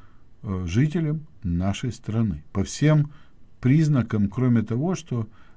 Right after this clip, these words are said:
нам говорят, "Ну, он же не получает легального статуса". А зачем ему легальный статус?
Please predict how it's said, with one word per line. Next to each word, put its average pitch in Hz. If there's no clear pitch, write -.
нам 117
говорят, 110
"Ну, 143
он 143
же 90
не 113
получает 113
легального 101
статуса". -
А 98
зачем 120
ему 131
легальный 110
статус? -